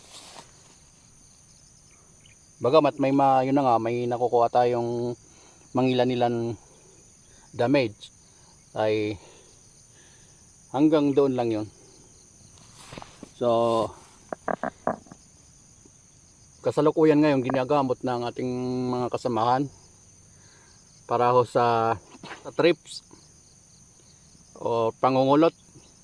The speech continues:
Ano ho ang sinusubukan natin ngayon at, ah, so, patuloy pa rin ang paggagamot natin dito. Gi-, fungicide ay tatlong araw, tatlo,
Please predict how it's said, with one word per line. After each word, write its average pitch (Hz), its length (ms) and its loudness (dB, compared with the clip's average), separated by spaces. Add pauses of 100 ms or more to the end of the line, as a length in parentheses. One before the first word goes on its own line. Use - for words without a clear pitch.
(680)
Ano 110 160 -2
ho 123 80 0
ang 120 160 -2
sinusubukan 123 560 -4
natin 123 320 -6
ngayon 127 400 -2 (240)
at, 107 400 -8 (160)
ah, 101 160 -10 (400)
so, 123 160 -8
patuloy 165 400 2
pa 151 160 2
rin 156 160 0
ang 123 400 -4
paggagamot 113 720 -4 (320)
natin 110 400 -2
dito. 107 320 -6 (480)
Gi-, 139 240 -6
fungicide 139 560 0
ay 120 400 -2 (720)
tatlong 147 400 0
araw, 127 320 2
tatlo, 123 320 -8